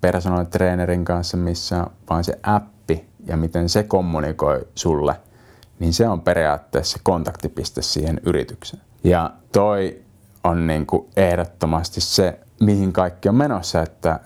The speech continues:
että on se sitten vaikka joku traktori, niin sit sulla on jatkossa se appi siihen, millä sä niinku hoidat tilat, huollot ja niinku katot sitä i-, ite, ite koneen kuntoa ja muuta. Ja se on se kanava, missä sä keskustelet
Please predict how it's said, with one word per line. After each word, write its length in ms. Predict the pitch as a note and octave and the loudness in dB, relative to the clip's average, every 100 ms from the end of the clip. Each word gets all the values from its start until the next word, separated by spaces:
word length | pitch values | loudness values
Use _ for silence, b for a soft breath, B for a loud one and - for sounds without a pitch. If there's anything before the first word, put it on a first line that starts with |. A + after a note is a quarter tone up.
| E2+ | -4
että 220 | D#2 - - | -4 -6 0
on 220 | F2+ F2 | 0 2
se 100 | E2+ | 0
sitten 760 | F#2 F2 - F#2+ F#2 F#2 F2+ F2 - _ _ - | 0 -2 -2 0 0 0 -2 -6 -16 _ _ -6
vaikka 320 | F#2 F2+ G2 | -6 -2 -2
joku 220 | G2 G#2 | 0 -2
traktori, 580 | G#2+ C3 B2+ - - - | 0 0 -2 -4 -6 -6
niin 200 | D#2+ D#2+ | -6 -4
sit 200 | E2 E2 | -2 -4
sulla 180 | - F2+ | -4 -2
on 120 | F#2 | 0
jatkossa 520 | G2+ G#2+ - G#2+ - G2+ | 0 -2 -4 -6 -2 0
se 100 | A#2 | 0
appi 280 | - - | -2 -4
siihen, 280 | F#2 E2+ D#2+ | 0 0 0
millä 280 | D#2 D#2 D2+ | -2 -2 -2
sä 140 | D#2+ | -2
niinku 440 | D#2 E2 D#2+ D#2+ - - - | -2 -2 0 0 -2 -14 -2
hoidat 440 | F#2+ F2+ F2 - - | 0 0 -2 -6 -2
tilat, 420 | F#2 F2+ E2+ - | 2 2 0 2
huollot 480 | F2+ F2 E2 D#2+ - | 2 4 0 -2 0
ja 400 | E2+ E2 E2 - - | 2 2 0 -4 -8
niinku 280 | E2+ D#2+ - - | -6 -4 -4 -2
katot 360 | F2 F2 E2+ | -2 -2 -2
sitä 320 | - E2 F2 - D#2+ | -2 0 0 -2 -10
i-, 300 | - - F#2+ | -10 -6 -4
ite, 260 | F2 E2 - | -2 -2 -2
ite 180 | F#2+ F2+ | 0 0
koneen 460 | - G2+ F#2 F2+ | 2 0 2 0
kuntoa 380 | E2+ G2 F#2 F2 | 0 0 2 2
ja 60 | F2 | 2
muuta. 380 | F2+ F2 E2+ - - | 0 0 -2 -4 -4
Ja 80 | E2+ | 0
se 120 | F#2+ | 2
on 140 | F#2+ | 2
se 80 | F2+ | 0
kanava, 400 | F2+ F2+ F2 E2+ | 0 0 2 0
missä 300 | D#2+ D#2+ - | -2 -2 -2
sä 100 | E2+ | -2
keskustelet 840 | - D#2 - - - - - - | 0 0 0 -10 -6 -4 -4 -8